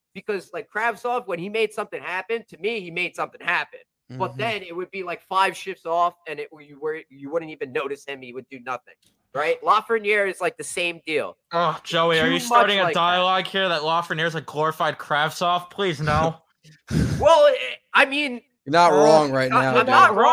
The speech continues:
Speaker 3: Wrong.
Speaker 1: I don't think I'm wrong.
Speaker 3: You're not wrong. You're starting a dialogue that I
Speaker 1: It's
Speaker 3: don't
Speaker 1: okay.
Speaker 3: like.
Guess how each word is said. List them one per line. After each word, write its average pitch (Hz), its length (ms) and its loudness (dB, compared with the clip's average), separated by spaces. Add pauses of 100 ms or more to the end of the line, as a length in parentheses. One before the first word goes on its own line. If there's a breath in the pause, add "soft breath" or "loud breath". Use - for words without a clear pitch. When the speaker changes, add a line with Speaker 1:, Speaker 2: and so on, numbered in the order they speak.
(120)
Speaker 3:
Wrong. - 20 2
Speaker 1:
I 247 80 6
don't 339 220 0
think 311 180 -8
I'm 208 160 0
wrong. 196 460 2 (100)
Speaker 3:
You're 214 120 0
not 214 240 0
wrong. 196 260 0
You're 180 120 -4
starting 190 420 -2
a 180 40 -2
dialogue 165 640 0
that 165 160 -2
I 165 40 8
Speaker 1:
It's 165 100 2
Speaker 3:
don't 170 240 -2
Speaker 1:
okay. 160 60 2
Speaker 3:
like. 160 440 -2